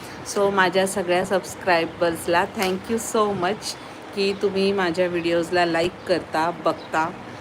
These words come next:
आणि असेच माझे व्हिडिओज तुम्ही बघत राहा आणि जास्तीत जास्त आणखीन माझे सबस्क्राईब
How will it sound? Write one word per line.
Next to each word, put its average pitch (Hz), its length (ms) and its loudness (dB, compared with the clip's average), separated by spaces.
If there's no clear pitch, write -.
आणि 180 220 2
असेच 240 340 2
माझे 202 260 2
व्हिडिओज 185 380 4
तुम्ही 190 280 0
बघत 180 400 2
राहा 180 300 -2
आणि 175 320 0
जास्तीत 180 360 2
जास्त 190 280 0
आणखीन 196 440 0
माझे 185 280 2
सबस्क्राईब 185 500 0